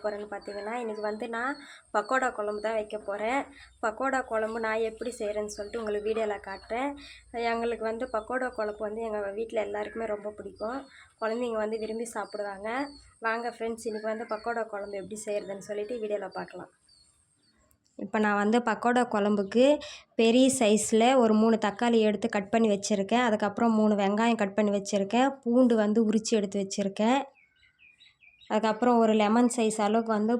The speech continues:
புளியை எடுத்து நம்ம தண்ணியில ஊற வச்சுக்கலாம். இந்த அளவுக்கு புளி வந்து எனக்கு கரெக்டாக இருக்கும். இப்போ வந்து நம்ம தண்ணியை ஊத்தி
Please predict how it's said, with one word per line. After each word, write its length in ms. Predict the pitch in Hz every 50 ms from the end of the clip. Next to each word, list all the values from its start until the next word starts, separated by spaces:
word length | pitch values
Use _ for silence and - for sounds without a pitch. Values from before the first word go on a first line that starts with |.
| 240 -
புளியை 280 | 247 226 233 233 226 214 208 202
எடுத்து 260 | 202 196 - 247 247 226
நம்ம 180 | 214 208 208 208 202
தண்ணியில 320 | 190 208 226 226 220 208 196
ஊற 60 | 202 196 196 190
வச்சுக்கலாம். 520 | 185 - - 190 190 185 196 220 254 277 262 - - _ _ _ _ -
இந்த 120 | 233 226 214 208
அளவுக்கு 240 | 214 233 247 233 226 - 233
புளி 160 | 220 233 233 220 208
வந்து 200 | 208 214 226 226
எனக்கு 200 | 214 196 202 208
கரெக்டாக 380 | 196 196 196 - - 214 202 196
இருக்கும். 360 | 190 196 - 208 233 269 277 277 - - - _ - - _ _ - - - - _ _ _ _ _ _ - - _ _ - 214
இப்போ 100 | 196 214 208
வந்து 180 | 202 208 233 226
நம்ம 140 | 214 208 202 202 202
தண்ணியை 300 | 202 214 226 240 233 220 220
ஊத்தி 240 | 214 214 - 247